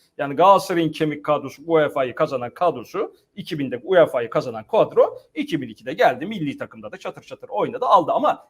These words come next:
niye tesadüf diyorum? Şundan dolayı tesadüf. Sürdürülebilirliği yok.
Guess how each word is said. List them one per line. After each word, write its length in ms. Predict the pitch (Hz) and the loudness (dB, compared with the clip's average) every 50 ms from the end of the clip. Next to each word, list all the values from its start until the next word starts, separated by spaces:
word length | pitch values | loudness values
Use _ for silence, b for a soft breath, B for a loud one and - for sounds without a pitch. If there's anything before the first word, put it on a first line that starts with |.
| _ - | _ -6
niye 200 | - - 262 - | -2 -2 0 4
tesadüf 500 | 277 233 233 - 156 135 120 113 - _ | 4 4 4 6 2 2 2 0 -12 _
diyorum? 200 | 123 110 101 - | -20 -20 -20 -20
Şundan 380 | - - 165 175 226 269 294 247 | -16 -12 -8 -4 -2 -2 -2 -2
dolayı 220 | 220 165 143 135 | -4 -4 -4 -6
tesadüf. 360 | - 117 - 117 - _ _ | -8 -14 -16 -16 -16 _ _
Sürdürülebilirliği 880 | _ - - 254 247 233 285 285 269 277 247 269 277 277 254 262 262 233 | _ -14 -12 -12 -10 -10 -8 -6 -4 -4 -4 -4 -4 -4 -4 -4 -4 -4
yok. 140 | 170 - | -4 -6